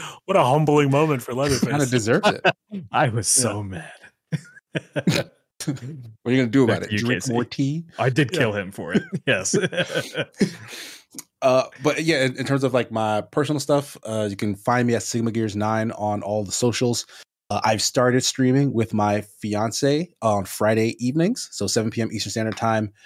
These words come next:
Speaker 2: Uh, we're playing a series which I'm currently <laughs> calling Casey and Kia Try to Get Married.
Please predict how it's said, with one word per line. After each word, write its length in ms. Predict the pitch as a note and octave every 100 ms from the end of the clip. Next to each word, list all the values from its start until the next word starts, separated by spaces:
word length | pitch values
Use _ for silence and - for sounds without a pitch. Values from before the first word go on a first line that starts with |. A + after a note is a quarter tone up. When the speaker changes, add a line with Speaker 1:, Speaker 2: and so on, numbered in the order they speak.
| - _
Speaker 2:
Uh, 160 | G2 G2+
we're 120 | G2+
playing 240 | G2 A#2+ G#2+
a 40 |
series 300 | - A2+ G#2+
which 140 | G#2
I'm 180 | A2 G#2+ - _
currently 320 | - D#3 C3 C3+
<laughs> 0 |
calling 320 | - G#2+ A2
Casey 360 | - A#2 A2
and 80 | G#2
Kia 380 | G2+ - A2+ G#2
Try 220 | - G#2
to 80 | G2
Get 120 | G#2
Married. 360 | G2+ A2 A#2+ -